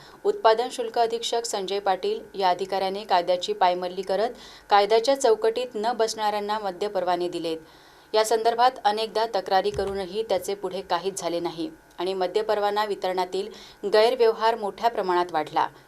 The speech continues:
या संपूर्ण गैरव्यवहाराची एसआयटी मार्फत चौकशी करण्यात यावी,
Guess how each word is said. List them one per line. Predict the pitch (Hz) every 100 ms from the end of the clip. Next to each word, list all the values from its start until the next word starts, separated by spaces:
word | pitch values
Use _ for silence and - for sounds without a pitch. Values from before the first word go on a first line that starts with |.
| -
या | 190
संपूर्ण | 208 190 214 220 240
गैरव्यवहाराची | 202 190 180 185 190 190 185 - 220 220 - - -
एसआयटी | 196 214 220 240
मार्फत | 254 233 226 247 240
चौकशी | 208 208 208 220
करण्यात | 214 196 202 202
यावी, | 196 233